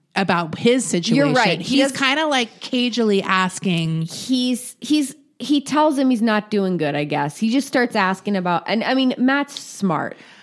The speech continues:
Speaker 2: He, I'm
Speaker 1: Right.
Speaker 2: sure Matt put two and two together immediately.
Speaker 1: Yes.
Speaker 2: Like, what's going on with
Speaker 1: But
Speaker 2: Jake?
Speaker 1: yeah, it's not explicitly said, though.
Speaker 2: He's not explicit. And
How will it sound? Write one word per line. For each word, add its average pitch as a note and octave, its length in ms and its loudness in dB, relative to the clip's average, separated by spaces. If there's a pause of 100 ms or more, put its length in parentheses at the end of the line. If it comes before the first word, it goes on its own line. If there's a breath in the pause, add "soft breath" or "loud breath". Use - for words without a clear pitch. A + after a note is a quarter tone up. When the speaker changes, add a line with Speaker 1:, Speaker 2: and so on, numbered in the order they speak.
(140 loud breath)
Speaker 2:
He, G#3 240 2
I'm A3 60 6
Speaker 1:
Right. G#3+ 220 4
Speaker 2:
sure E4 220 0
Matt A3 420 2
put - 260 -2
two A3+ 160 0
and G#3 140 0
two G#3+ 120 -2
together F3 500 -2
immediately. D3+ 840 -4 (420 loud breath)
Speaker 1:
Yes. G3 280 2
Speaker 2:
Like, G#3 120 2
what's G3 300 2
going E3+ 340 2
on C#3+ 380 -2
with D#3 140 -4
Speaker 1:
But G3+ 80 2
Speaker 2:
Jake? A3+ 100 0
Speaker 1:
yeah, F#3 200 2
it's F#3 180 0
not A#3 200 2
explicitly F3+ 640 -2
said, D3+ 320 -4
though. - 80 -4
Speaker 2:
He's C4+ 200 2
not C4 240 2
explicit. F#3+ 840 -4
And F#3 380 0